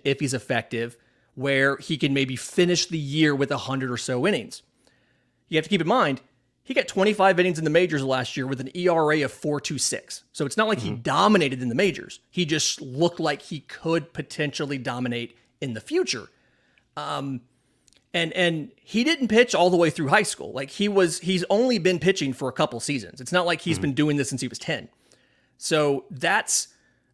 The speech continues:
Speaker 1: a possibility. You may see him some.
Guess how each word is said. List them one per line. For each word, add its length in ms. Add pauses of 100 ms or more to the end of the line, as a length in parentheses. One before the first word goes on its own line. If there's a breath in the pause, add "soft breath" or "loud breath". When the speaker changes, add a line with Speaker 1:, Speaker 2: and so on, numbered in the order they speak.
(120)
Speaker 1:
a 100
possibility. 880
You 260
may 180
see 320
him 220
some. 580